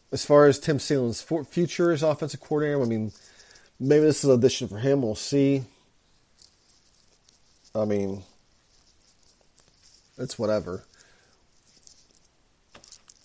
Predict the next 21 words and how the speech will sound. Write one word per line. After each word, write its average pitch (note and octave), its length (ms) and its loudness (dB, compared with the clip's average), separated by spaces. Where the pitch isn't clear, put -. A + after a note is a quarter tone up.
But, A#2+ 180 -6
uh, B2 100 2
yeah, G#3 220 0
there's F#3 360 -6
just - 280 -8
a C3+ 40 2
lot C#3 320 10
to, C3 280 2
um, G#2 420 4
a B2 60 4
lot B2 200 4
to B2 80 -4
take A2+ 260 -2
in. F#2+ 360 -8
But A#2 100 -4
let's, A#2 200 -2
let's C3+ 380 2
just B2+ 140 -4
hope C3 140 0
these A#2+ 160 0
guys A#2 1040 0